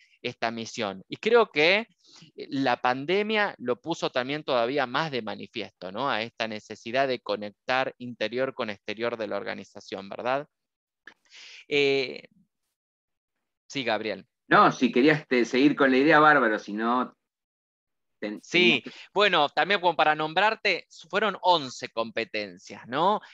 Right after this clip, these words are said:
Speaker 1: Comunicación y relaciones interpersonales fue la, la preponderante, después surgen otras como liderazgo y gestión de personas, el pensamiento y la planificación estratégica, la flexibilidad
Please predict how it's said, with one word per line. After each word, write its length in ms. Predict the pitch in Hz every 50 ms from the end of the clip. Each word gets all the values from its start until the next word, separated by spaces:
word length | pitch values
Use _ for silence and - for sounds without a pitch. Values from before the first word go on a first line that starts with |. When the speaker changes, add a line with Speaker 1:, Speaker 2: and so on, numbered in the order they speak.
| - _ -
Speaker 1:
Comunicación 520 | - 120 123 131 135 147 147 - 196 208
y 40 | 220
relaciones 480 | 202 190 160 151 - 190 190 190 175 -
interpersonales 540 | 151 143 147 143 151 156 165 208 233 226 -
fue 80 | 185
la, 160 | 170 165 135 _ _ _ _ _
la 200 | - 104 107 107
preponderante, 1000 | - 113 120 107 127 131 131 135 151 156 147 135 123 120 113 - 160 170 202 196
después 320 | 156 131 - - 190 190
surgen 340 | - 214 190 175 - 180 185
otras 220 | 214 208 196 170
como 200 | - - 131 131
liderazgo 420 | 127 131 131 135 160 180 180 - 165
y 40 | -
gestión 360 | - 123 - - 143 143 143
de 120 | 135 123
personas, 960 | - 131 135 156 - - 262 262 214 185 165 160 165 175 175 180 180 - _ _ _ - - - -
el 140 | - 160 160
pensamiento 680 | - 165 160 156 151 - 160 156 190 214 226 220 - 196
y 40 | 165
la 120 | 147 135
planificación 720 | - 131 127 127 131 127 - 139 - 131 123 - - 175 160
estratégica, 840 | 143 127 - - 127 131 147 - - 254 - - 175 165 - 151 143
la 140 | 156 170
flexibilidad 920 | - - 220 226 - - - - - 220 208 214 220 220 254 285 311 320 320